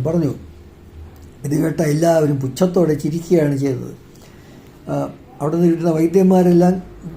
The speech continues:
തിരു-, ഈ തി-, തിരു-, തിരുമനസ് മരിച്ചു പോകുന്നതിനാണ് അവർ കറക്റ്റായി, കൃത്യമായി ഉറപ്പിച്ചു വച്ചിരുന്നത്. അതുകൊണ്ടാണ് അവർ പുച്ഛിച്ച് ചിരിച്ചത്. കൊച്ചുരാമൻ കുറച്ച് വെള്ളമെടുത്ത് വി-, വിട്ടിക്കൂഷ്മാണ്ഡം എന്ന്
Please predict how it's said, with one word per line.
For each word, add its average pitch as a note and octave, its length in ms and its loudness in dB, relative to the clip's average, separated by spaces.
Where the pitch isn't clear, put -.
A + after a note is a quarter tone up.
തിരു-, D3+ 440 -2
ഈ D3 260 -4
തി-, D3+ 320 0
തിരു-, E3 300 0
തിരുമനസ് F3 460 2
മരിച്ചു D#3 340 0
പോകുന്നതിനാണ് E3 720 2
അവർ E3 300 -2
കറക്റ്റായി, D#3 440 0
കൃത്യമായി F3+ 720 2
ഉറപ്പിച്ചു F3 340 2
വച്ചിരുന്നത്. C3+ 520 -2
അതുകൊണ്ടാണ് D#3+ 340 -2
അവർ E3 140 2
പുച്ഛിച്ച് E3+ 300 0
ചിരിച്ചത്. C#3 380 -2
കൊച്ചുരാമൻ E3+ 680 2
കുറച്ച് F3+ 300 -2
വെള്ളമെടുത്ത് D#3 800 2
വി-, D3 280 0
വിട്ടിക്കൂഷ്മാണ്ഡം F3 1200 0
എന്ന് C#3 320 -4